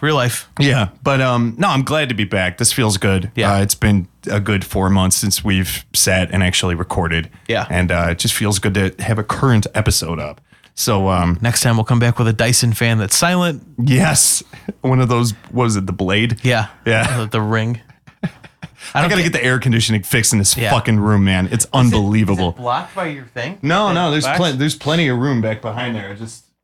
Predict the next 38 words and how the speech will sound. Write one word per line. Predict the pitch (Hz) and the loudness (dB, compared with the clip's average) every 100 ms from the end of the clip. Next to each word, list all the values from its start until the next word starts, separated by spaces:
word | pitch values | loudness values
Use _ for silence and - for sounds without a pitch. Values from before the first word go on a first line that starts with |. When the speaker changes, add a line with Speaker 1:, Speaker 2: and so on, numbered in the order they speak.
| _ 120 | _ -14
Speaker 2:
I've, | 110 - 113 | -14 -12 -8
I've | 113 | -4
got | 123 | -2
a | 104 | 0
good, | 113 104 | 0 2
like, | 104 95 - | 2 0 0
eight | 113 | 2
inches | 101 104 - 85 - - 101 | 2 2 0 -4 -4 -4 0
of | 98 95 117 - | 0 0 -4 -10
Speaker 1:
Hmm. | - | -4
Speaker 2:
clearance | 113 98 87 - 110 | 0 2 2 0 0
where | 101 92 | 0 0
it | - | -4
Speaker 1:
That's | - | -2
Speaker 2:
should | - 156 165 | 0 2 2
Speaker 1:
what | |
Speaker 2:
be | 156 | 2
Speaker 1:
she | 117 | 2
Speaker 2:
blowing | 143 131 | 2 2
Speaker 1:
said. | 113 - 123 113 | 0 0 0 0
Speaker 2:
straight. | - | 0
<laughs> | |
Yeah. | 127 147 160 156 160 160 147 135 110 101 101 - _ _ | 0 0 0 -2 -2 0 0 0 0 -2 -6 -18 _ _
It | 143 139 | -4 0
should | 247 214 | 0 0
be | |
blowing | 175 185 190 165 | 2 2 2 2
straight | - 180 165 185 | 0 0 0 0
up. | 170 - _ _ _ _ _ _ - | -2 -4 _ _ _ _ _ _ -14
Speaker 1:
Uh, | 220 226 196 185 _ _ _ _ _ | -8 -6 -6 -8 _ _ _ _ _
Speaker 2:
Yeah, | 247 185 120 | -2 0 0
why | 165 | -2
not? | 233 | -2
Speaker 1:
yeah, | 175 170 | -2 -2
she | 185 | -4
kinda | 139 104 | -4 -4
said | 98 95 | -6 -10
it. | 98 | -10